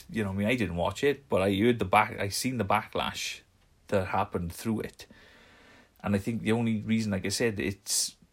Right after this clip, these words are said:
it's going through another series two is to show face and to show people that, "Oh, you know what, no matter what you say, we do another series." 'Cause if it was any other series,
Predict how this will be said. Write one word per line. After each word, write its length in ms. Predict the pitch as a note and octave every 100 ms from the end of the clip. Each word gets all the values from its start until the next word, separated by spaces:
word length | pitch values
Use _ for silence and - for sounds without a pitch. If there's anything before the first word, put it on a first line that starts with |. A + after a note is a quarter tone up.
| _
it's 300 | G#2 - - - -
going 240 | B2+ D3
through 180 | B2+ G#2
another 200 | F2 E2
series 340 | - F2+ E2+
two 320 | - E2+ F#2 C3 _
is 140 | - G2+
to 80 | G#2
show 200 | - F#2
face 460 | - E2+ F#2+ - -
and 340 | F2+ F2+ F2+
to 220 | - F#2+ F2+
show 260 | - G2+
people 540 | F#2+ - - F#2 F2 F2+
that, 240 | F2+ -
"Oh, 120 | F#2+ F#2+
you 100 | F#2
know 80 |
what, 280 | F#2 E2+ F2
no 60 | F#2
matter 200 | F2+ F2+
what 180 | F#2+ G2
you 80 |
say, 220 | G2 F2 E2+
we 120 | F2+
do 180 | G2 G2
another 300 | F#2+ F#2+ F2+
series." 340 | - G2 E2+
'Cause 160 | - C3
if 120 | F#3
it 60 |
was 120 | D3 A#2+
any 320 | - E3 C3+
other 160 | A#2+ C#3+
series, 580 | - A2 - B1+ -